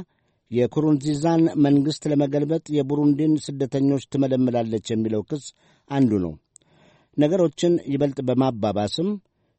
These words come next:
የሁለቱ አገሮች ፕሬዝደንቶች በሺህ ዘጠኝ መቶ ዘጠና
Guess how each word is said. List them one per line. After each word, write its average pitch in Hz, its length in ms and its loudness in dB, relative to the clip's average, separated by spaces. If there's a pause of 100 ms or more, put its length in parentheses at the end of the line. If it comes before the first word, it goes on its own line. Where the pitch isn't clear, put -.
የሁለቱ 101 400 -2
አገሮች 123 400 -2
ፕሬዝደንቶች 127 640 -2 (600)
በሺህ 131 220 -4
ዘጠኝ 151 260 0
መቶ 151 220 0
ዘጠና 147 340 0